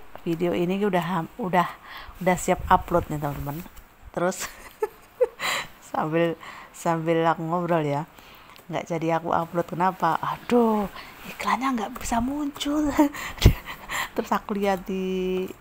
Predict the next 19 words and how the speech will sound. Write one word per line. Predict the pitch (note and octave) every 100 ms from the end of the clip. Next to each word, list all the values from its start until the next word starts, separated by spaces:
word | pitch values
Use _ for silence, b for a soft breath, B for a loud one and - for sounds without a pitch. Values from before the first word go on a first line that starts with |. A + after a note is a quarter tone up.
| -
itu | G3+ - F3+
aku | F3+ -
lihat | F3+ F3+ F#3
di | F3+ F3+ F3+ F3 F3 - G3+
i-, | - - - -
i-, | F#3+ F#3 -
email | F#3 G3 F#3
ya, | E3 F3
ternyata | E3+ F3 G3 F#3+
itu | F3+ - F3 B B B B
dapat | D#3+ D#3+ F3+ F3+ -
kena | E3 D#3 D#3 D3+ - - - -
apa | F3 G3
ya? | G3 E3+ G#3 - -
Kayak | E3 F3+ F3+ -
itu | F#3+ G3
loh, | G3+ F3
Tara. | E3 F3+ - - B B B -
Kayak, | F#3 F3+ F3+ F3+